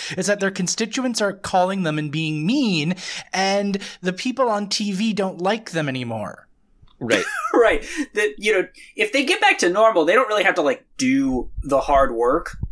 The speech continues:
Speaker 3: of, like, fixing our political system. They can just get back to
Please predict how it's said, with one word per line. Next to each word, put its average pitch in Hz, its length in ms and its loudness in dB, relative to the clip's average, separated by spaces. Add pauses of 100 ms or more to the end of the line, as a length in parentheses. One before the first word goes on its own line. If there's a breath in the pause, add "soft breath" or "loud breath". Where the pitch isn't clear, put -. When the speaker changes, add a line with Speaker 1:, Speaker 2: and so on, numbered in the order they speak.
Speaker 3:
of, 127 420 0
like, 123 220 -2
fixing 139 420 0
our 120 140 2
political 127 420 -2
system. 127 380 0
They 170 100 4
can 175 100 -2
just 151 160 -2
get 147 200 2
back 131 300 2
to 120 440 0